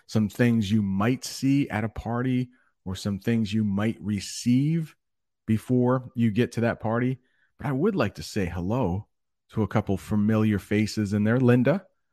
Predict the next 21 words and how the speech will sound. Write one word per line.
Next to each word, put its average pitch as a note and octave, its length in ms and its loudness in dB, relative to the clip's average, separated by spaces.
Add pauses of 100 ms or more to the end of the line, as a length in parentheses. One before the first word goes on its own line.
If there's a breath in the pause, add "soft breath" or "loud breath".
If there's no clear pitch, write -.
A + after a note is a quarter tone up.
(160)
how - 240 -4
are G2 220 0
ya? C3+ 220 0 (640)
Dennis, A2 300 2
of G2 80 -6
course. G#2+ 480 2 (240)
Dennis, G#2 300 -2
how F2+ 180 -2
are F2+ 220 0
ya? B2+ 100 -2 (640)
Harry, C3+ 400 0 (640)
how F#2+ 160 -4
are G2 60 0
you? E2 80 -4
From A2+ 580 2 (1000)
Indonesia, G#2+ 600 0 (540)
right? A2+ 280 2 (760)
I G2 100 -2
think A#3+ 220 2
there C4 100 2
were D#3+ 180 2